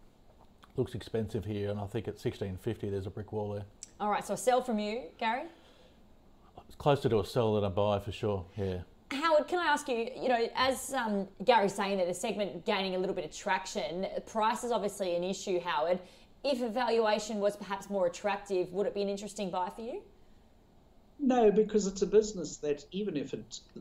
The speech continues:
Speaker 3: this time does well because the segment's getting some traction, it doesn't say a lot for the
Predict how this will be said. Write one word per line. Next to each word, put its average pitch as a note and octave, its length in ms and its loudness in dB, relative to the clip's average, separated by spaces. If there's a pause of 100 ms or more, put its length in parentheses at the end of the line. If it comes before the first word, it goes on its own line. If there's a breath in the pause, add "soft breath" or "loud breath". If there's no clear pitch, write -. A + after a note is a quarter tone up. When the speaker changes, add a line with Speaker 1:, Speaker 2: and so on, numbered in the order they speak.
(120)
Speaker 3:
this - 280 0
time A2+ 400 -2
does G#2+ 260 0
well B2+ 340 2
because A2 340 -4
the - 100 -12
segment's B2 540 -2
getting F#2+ 300 -4
some G2 260 -4
traction, - 580 -4 (320 loud breath)
it F#3 80 -4
doesn't D4+ 300 0
say - 280 2
a A2+ 60 4
lot A2 320 -2
for - 140 -4
the A2 220 -4